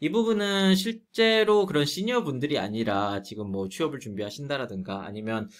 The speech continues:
지금 트러블 슈팅이라든가 이러한 과정들을 많이 해보시지 않은 분들을 위해서 네, 영상을 녹화한다고 보시면 될 것 같습니다. 그럼 가장 처음에 봐야 될 부분은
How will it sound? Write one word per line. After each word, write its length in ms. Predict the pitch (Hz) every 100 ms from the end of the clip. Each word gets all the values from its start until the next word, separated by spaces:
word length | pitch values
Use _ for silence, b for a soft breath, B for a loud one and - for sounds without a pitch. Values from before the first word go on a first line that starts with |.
| B
지금 280 | - 131 135
트러블 300 | 139 214 226
슈팅이라든가 560 | 220 214 196 175 156 143
이러한 340 | 117 135 139
과정들을 1160 | - 107 104 156 151 139 139 139 135 135 135 127
많이 260 | 104 110 127
해보시지 640 | 190 196 208 196 - 170
않은 240 | - 110 147
분들을 380 | 127 113 110
위해서 540 | 101 110 117 95 104 139 _
네, 180 | - 95
영상을 640 | 98 95 - 98 95 170
녹화한다고 420 | 175 117 113 98 127
보시면 300 | 147 147 147
될 100 | 131
것 100 | 101
같습니다. 360 | 127 - - _ B B B
그럼 240 | 214 180
가장 520 | - 240 302 349 370
처음에 680 | - 320 320 320 294 277 247
봐야 240 | 117 117
될 160 | 151 156
부분은 480 | 110 104 156 107